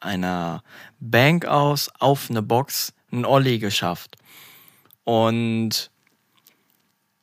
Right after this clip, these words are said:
das war für mich wirklich, ich hab gegen Laurent,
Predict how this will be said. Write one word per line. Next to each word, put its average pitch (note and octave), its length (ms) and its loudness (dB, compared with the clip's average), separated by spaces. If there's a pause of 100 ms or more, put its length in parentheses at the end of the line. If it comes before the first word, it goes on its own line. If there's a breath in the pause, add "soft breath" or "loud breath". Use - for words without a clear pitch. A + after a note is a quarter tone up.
(380)
das A2 200 -2
war D3 120 6
für E3 160 4
mich F3+ 280 6
wirklich, F3 640 2 (540)
ich B2+ 220 -4
hab C3+ 120 0 (220)
gegen B2+ 300 0
Laurent, D#3+ 640 2